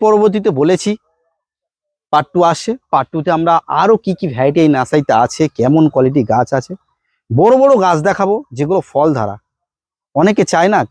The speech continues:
গাছ বসিয়ে মানে যেন ফল পেতে পারি, এমন ফল ধরা গাছ অনেক বলা যায় রিজনেবল দামে এখানে আছে। পুরো অ্যাড্রেস তো আমরা দিয়েছি, তাছাড়াও ডেসক্রিপশন বক্সে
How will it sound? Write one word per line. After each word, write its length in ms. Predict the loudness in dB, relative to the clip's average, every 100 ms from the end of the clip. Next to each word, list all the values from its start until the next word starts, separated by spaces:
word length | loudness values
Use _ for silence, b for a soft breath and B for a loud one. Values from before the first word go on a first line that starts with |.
| -2
গাছ 200 | 0 0 0
বসিয়ে 440 | 0 0 2 2 2 _ _ _ -2
মানে 180 | 2 4 4
যেন 120 | 2 0
ফল 260 | 0 -2 0
পেতে 180 | 0 0 0
পারি, 160 | -2 -6 _ _ -4
এমন 200 | -2 -2
ফল 260 | -2 0 2
ধরা 200 | 2 2
গাছ 300 | 2 2 2 -4 -20 -20 _ _
অনেক 280 | -2 0 0 -4 _ _ -4 2
বলা 200 | 2 4
যায় 160 | 2 0 -2 0
রিজনেবল 500 | 2 4 4 2 2 0
দামে 200 | -4 -4
এখানে 220 | -6 -10 -10
আছে। 280 | -14 -18 -20 _ _ _ _ _ _ -20 -20 -20 -2
পুরো 160 | 2 4
অ্যাড্রেস 380 | 2 2 0 0 0
তো 40 |
আমরা 240 | 0 2 0
দিয়েছি, 420 | 0 0 0 -4 -12 _ _ _ _ _ _
তাছাড়াও 560 | 0 0 -2 0 2 0 -2 b b b
ডেসক্রিপশন 600 | -2 -2 0 -2 0 0 2
বক্সে 360 | 2 0 0